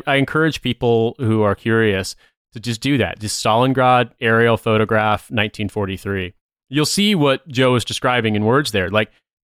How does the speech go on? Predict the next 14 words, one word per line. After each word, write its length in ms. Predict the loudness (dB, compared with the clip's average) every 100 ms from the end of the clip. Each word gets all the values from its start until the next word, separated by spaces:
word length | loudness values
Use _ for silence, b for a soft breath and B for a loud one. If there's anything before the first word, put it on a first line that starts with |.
| _
completely, 760 | -6 -4 0 2 2 0 -2 0
utterly 360 | 0 2 2 2
devastated. 640 | 0 0 0 -2 -4 -6
Larger 480 | -2 2 2 0 -2
buildings, 480 | 0 2 2 2
the 80 | 0
facades 560 | -4 -4 0 2 0 2
might 240 | 0 0
remain. 460 | -2 0 0 0 -2
Smaller 340 | -2 2 2
buildings, 340 | 2 0 0 -6 _ _
nothing 460 | -2 0 0 0 -2
but 80 |
rubble. 400 | -2 -4 -6 -12